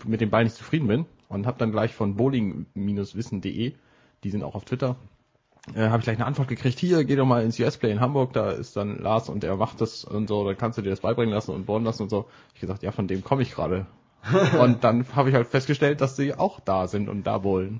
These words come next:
Speaker 2: Okay, cool.
Speaker 1: Die haben halt eine, eine Webseite, bowling wissen punkt de,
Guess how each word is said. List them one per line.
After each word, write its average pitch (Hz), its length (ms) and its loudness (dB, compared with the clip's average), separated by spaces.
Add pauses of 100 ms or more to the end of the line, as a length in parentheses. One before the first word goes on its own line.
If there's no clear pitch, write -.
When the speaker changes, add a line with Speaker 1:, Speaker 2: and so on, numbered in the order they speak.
(160)
Speaker 2:
Okay, 127 340 4 (140)
cool. 156 180 4 (300)
Speaker 1:
Die 113 60 -2
haben 113 80 2
halt 117 120 0
eine, 117 180 2
eine 113 200 -2
Webseite, 147 420 0
bowling 131 400 4
wissen 127 480 2
punkt - 40 -2
de, 143 300 -4